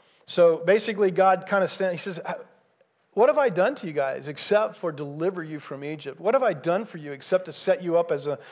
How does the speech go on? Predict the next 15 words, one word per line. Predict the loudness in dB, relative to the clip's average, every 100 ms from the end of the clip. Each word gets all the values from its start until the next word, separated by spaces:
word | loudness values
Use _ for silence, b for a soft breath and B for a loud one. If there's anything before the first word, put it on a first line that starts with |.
| B
a | -6
nation?" | -2 -2 -2 -8 -8 b b b b b
And, | -2 0
and | 2
I | 2
think | 2 -2 4
verses | 4 4 -4 -6
fi-, | -4 0
I | 2
think | 0 -2
verse | 0 0
five | 0 2 4 4
there | 2 0
is | 0 -2
really, | 2 2 4 2 0